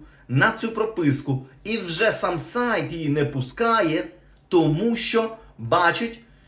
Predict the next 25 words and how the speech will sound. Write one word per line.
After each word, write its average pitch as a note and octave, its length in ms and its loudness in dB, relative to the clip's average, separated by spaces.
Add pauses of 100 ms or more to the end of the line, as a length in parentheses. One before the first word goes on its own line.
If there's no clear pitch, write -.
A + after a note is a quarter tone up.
(120)
що G3 600 0
тархета F3 560 4
в D#3+ 80 -2
неї D#3 260 2
закінчилась. G#3 840 0 (420)
Сайт, F#3+ 480 4
то D#3 120 0
він F3+ 200 -2
же D3 140 -2
ж C#3+ 100 0
не F3+ 80 0
міністерство, F3+ 500 2
то E3 60 -2
ж D3+ 100 0
їм E3 180 0
бюлетень, F3 520 2
наказ D3+ 400 2
не C#3 100 4
покажеш E3 520 0
з - 40 -8
сайту, G#2 420 -2
да? C#3+ 260 2
Це C#3 80 -4
просто D3 360 -2
програма. C#3+ 600 2